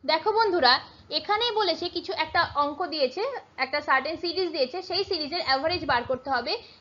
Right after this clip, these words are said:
কিন্তু এখানে একটা জিনিস আছে, দেখো, when the numbers are in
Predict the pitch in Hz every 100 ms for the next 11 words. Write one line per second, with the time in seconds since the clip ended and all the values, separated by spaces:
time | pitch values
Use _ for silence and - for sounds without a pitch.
0 | - 359 392 453 392 403 392 403 339 370
1 | 359 294 339 262 262 415 - - _ 320
2 | 427 453 427 311 277 311 370 - 269 277
3 | 294 277